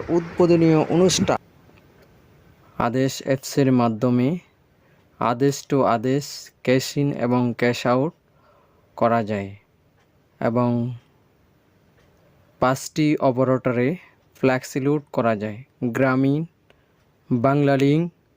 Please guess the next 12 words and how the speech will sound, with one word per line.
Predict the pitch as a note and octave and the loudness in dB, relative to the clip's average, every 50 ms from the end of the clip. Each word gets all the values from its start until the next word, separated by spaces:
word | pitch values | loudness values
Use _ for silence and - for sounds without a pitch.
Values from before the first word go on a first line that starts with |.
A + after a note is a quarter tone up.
| _ _ _ _ _ _ _ | _ _ _ _ _ _ _
রবি, | B2+ A#2+ C3 B2+ B2+ A#2 A2+ C3+ C#3+ D3 E3 G3+ - _ _ _ _ _ _ _ _ _ _ _ _ _ _ | 0 2 4 2 2 2 0 -2 -2 -2 -4 -8 -10 _ _ _ _ _ _ _ _ _ _ _ _ _ _
এয়ারটেল, | B2+ B2+ C3 C3 C3 C3+ C#3 C3+ _ D3+ D3+ D#3 D#3+ F3 F3+ _ _ _ _ _ _ _ _ _ _ _ _ _ _ _ _ _ | 2 2 4 4 4 2 0 0 _ 0 0 0 0 -4 -10 _ _ _ _ _ _ _ _ _ _ _ _ _ _ _ _ _
টেলিটক | - D3 C#3+ C#3 C#3 - A#2+ G2+ F#2+ - _ _ _ _ _ _ _ _ _ _ _ _ _ _ _ _ _ | 0 0 2 2 0 -2 -2 -6 -6 -8 _ _ _ _ _ _ _ _ _ _ _ _ _ _ _ _ _
এবং | D#3+ E3 E3 D3+ D3 B2+ A2+ G#2 G2+ G#2 _ _ _ _ _ _ _ _ _ _ _ _ _ _ _ _ _ _ | 0 0 2 2 0 -2 -2 -6 -12 -18 _ _ _ _ _ _ _ _ _ _ _ _ _ _ _ _ _ _
পল্লী | - D3+ D3+ D3+ D3 D#3 D3 | 0 0 2 2 2 2 2
বিদ্যুৎ, | C3+ D3+ C#3 B2+ - C#3+ C#3+ C#3+ C#3+ C#3+ _ _ _ _ _ _ _ _ _ _ _ _ _ _ _ _ _ | 2 0 -2 0 0 2 2 2 2 0 _ _ _ _ _ _ _ _ _ _ _ _ _ _ _ _ _
প্রিপেইড | - D3+ D3 C#3+ - D#3+ E3 E3 C#3 _ - | 2 2 2 2 2 2 2 2 0 _ -2
মিটার | C#3+ C#3 C#3+ C#3+ C#3 C#3 D#3+ D3+ D3 D3 C#3+ C3 | 0 2 2 2 2 2 2 2 4 2 2 2
রিচার্জ | C#3 C#3 C3+ B2+ - D3 D3 D3+ D#3 D#3 - - - - _ - - _ _ _ _ _ _ _ _ _ _ _ _ _ _ _ _ _ _ - | 0 0 0 0 0 2 2 2 0 -2 -4 -10 -16 -18 _ -20 -20 _ _ _ _ _ _ _ _ _ _ _ _ _ _ _ _ _ _ -2
এবং | B2 B2+ A#2 C3 B2+ B2 A#2+ A#2 A2+ - - | -2 0 2 0 0 2 0 -2 -6 -4 0
পোস্টপেইড | D3+ C#3+ C#3 - - - - D3 D3 D3+ D3+ _ _ - - _ _ _ _ _ _ - | 0 0 0 -2 -6 -2 0 2 2 0 -2 _ _ -20 -20 _ _ _ _ _ _ 0
রিচার্জ | C3 C3 B2 - - C3 C3+ C#3 C#3 | 0 0 0 0 0 0 0 0 -2